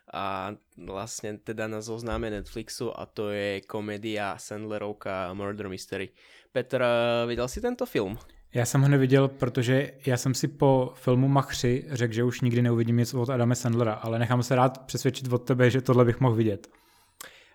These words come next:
Speaker 1: Eh, vieš čo, na pomery jeho <laughs> film-, filmografickej ka-, kariéry posledných rokov je toto celkom dobrý film a podľa mňa veľkú rolu na tom zohráva aj herecký talent Jennifer Aniston, ktorá hraje vlastne druhú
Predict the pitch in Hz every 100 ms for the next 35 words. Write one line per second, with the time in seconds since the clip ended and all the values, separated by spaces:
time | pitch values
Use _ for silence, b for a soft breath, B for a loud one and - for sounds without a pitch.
0 | - 127 127 131 127 135 - 165 143 139
1 | 139 - 160 165 180 143 131 127 113 113
2 | - - 151 - 143 131 - 143 131 127
3 | 127 131 147 - 110 - 107 113 101 -
4 | 117 113 113 110 - 110 - 117 113 107
5 | 107 117 113 107 90 92 98 - 98 139
6 | 135 127 85 90 - 113 107 107 - 117
7 | 117 - - 98 98 92 104 B B B
8 | B B B B _ - 123 117 120 120
9 | 131 131 117 117 104 101 104 107 120 107
10 | 107 92 78 98 113 101 - 95 98 92
11 | 98 87 95 - 82 90 - 87 90 -
12 | 90 85 90 85 104 113 101 92 90 87
13 | 85 80 87 - 98 82 - - - 117
14 | 123 117 113